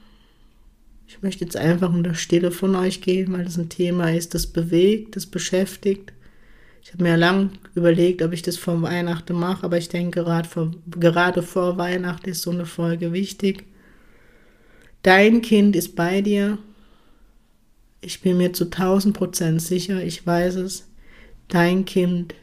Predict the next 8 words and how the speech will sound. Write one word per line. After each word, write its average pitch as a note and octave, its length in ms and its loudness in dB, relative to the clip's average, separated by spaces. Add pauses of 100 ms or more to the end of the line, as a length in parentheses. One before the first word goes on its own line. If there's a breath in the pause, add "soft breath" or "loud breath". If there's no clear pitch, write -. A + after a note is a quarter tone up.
liebt G3 420 0
dich G3 280 -4
unendlich F3+ 800 -2
und E3+ 120 -2
dein E3 220 0
Kind F#3 340 -2
freut E3+ 460 -2
sich, E3+ 360 -4